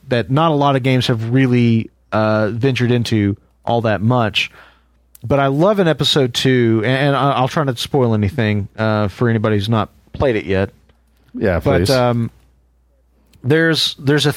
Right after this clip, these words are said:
Speaker 1: there's a scene, uh, towards the end of the chapter where Bigby is, is, you know, doing some actual detective work, kind of in a crime scene environment. And so, you know, you're going along, you're looking at things,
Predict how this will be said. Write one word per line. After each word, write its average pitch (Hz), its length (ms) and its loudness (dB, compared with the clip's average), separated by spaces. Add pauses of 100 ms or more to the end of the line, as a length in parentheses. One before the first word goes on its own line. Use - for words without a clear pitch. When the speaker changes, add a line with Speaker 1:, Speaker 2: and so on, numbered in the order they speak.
(120)
Speaker 1:
there's 135 340 0
a 139 80 0
scene, 131 640 2 (480)
uh, 123 320 0 (280)
towards 202 240 0
the 165 140 2
end 165 80 2
of 143 60 2
the 123 60 -2
chapter 107 600 0 (640)
where 135 300 2
Bigby 131 560 2
is, 123 640 0 (520)
is, 123 320 -2
you 143 100 2
know, 123 80 2
doing 147 300 2
some 131 180 -2
actual 147 400 0
detective 135 520 -2
work, 135 240 2
kind 135 160 0
of 131 80 0
in 127 80 0
a 120 40 -2
crime 127 360 0
scene 123 240 0
environment. 117 640 0 (440)
And 135 200 0
so, 135 180 2
you 131 140 0
know, 123 80 2
you're 120 160 2
going 160 300 2
along, 131 540 0
you're 120 160 0
looking 135 420 2
at 98 100 -6
things, 110 640 -2